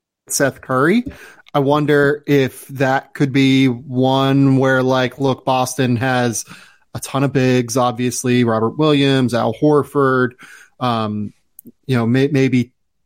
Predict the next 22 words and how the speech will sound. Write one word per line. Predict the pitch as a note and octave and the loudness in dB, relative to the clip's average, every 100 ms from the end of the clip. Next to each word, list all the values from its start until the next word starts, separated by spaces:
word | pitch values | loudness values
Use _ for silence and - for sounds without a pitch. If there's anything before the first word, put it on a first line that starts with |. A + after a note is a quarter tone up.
| E3 C#3+ D3 C3+ | -10 -8 -6 -8
Theis | - C#3 - | -2 -2 0
could | C3+ | 0
actually | C#3 C3+ C3 | 0 -2 -8
help | A2 B2+ - _ | -4 -6 -6 _
Brooklyn. | B2+ - D#3+ D#3+ D#3+ | -4 -2 0 2 2
And | C#3 A#2+ A#2 A2+ | 2 2 0 0
if, | C3+ - - - - - _ | -2 -6 -12 -20 -20 -20 _
you | C3 | -2
know, | B2 | 2
they | A#2+ | 0
have, | A2 C3 B2 A#2+ G#2+ - | 0 -2 -2 -4 -8 -10
if | - A#2+ | -8 -2
they, | B2+ B2 | 0 0
you | D3 B2 | -2 0
know, | B2 | 2
maybe | B2 C3 C3+ | 2 2 2
they | C3 | 2
want | B2+ C3+ C3+ | 0 -2 -2
shooting | - C#3+ D3 D3 D3 | 0 2 2 2 2
with | C3+ B2+ | 0 -2
Seth | - C#3+ - | -2 -4 -4
Curry, | - C3 D3 D#3 D#3+ | -4 0 2 0 -2